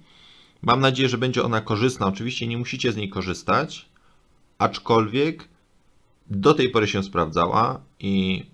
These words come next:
mam nadzieję, że również ułatwi wam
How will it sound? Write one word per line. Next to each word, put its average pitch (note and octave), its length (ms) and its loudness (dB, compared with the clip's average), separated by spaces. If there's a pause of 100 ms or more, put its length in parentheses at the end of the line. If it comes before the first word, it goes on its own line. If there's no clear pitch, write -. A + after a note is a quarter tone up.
(140)
mam G2+ 240 0
nadzieję, F2+ 580 0
że D#2+ 480 -4
również F2+ 680 -4 (220)
ułatwi F2+ 600 4
wam E2+ 380 -2